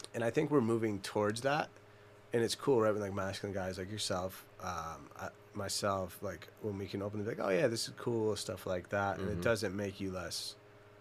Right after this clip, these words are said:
Speaker 1: or it doesn't make you more either, just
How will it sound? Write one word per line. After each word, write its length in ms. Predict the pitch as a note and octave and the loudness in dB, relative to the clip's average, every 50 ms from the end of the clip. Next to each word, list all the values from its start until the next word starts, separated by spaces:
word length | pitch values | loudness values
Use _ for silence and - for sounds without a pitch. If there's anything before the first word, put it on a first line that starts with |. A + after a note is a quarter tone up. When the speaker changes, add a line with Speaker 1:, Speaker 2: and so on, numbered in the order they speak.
| - - - - - - - - - - | -20 -20 -20 -20 -20 -20 -20 -20 -2 2
Speaker 1:
or 220 | A#2+ A#2 A2+ - | 4 4 4 2
it 80 | A2 G#2+ | 2 -2
doesn't 340 | D3+ D3 C#3 B2 G#2+ - | -2 0 0 -2 -2 -4
make 300 | - G2+ A2 A2 G#2 - | -6 -4 -2 -2 -2 -2
you 80 | G#2 G2 | -2 -2
more 320 | F#2+ G#2 A#2+ B2 A2 F#2+ | 0 2 4 4 4 2
either, 240 | E2 E2+ A2+ A#2+ G#2 | 2 0 0 0 0
just 180 | - - - | -2 -4 -10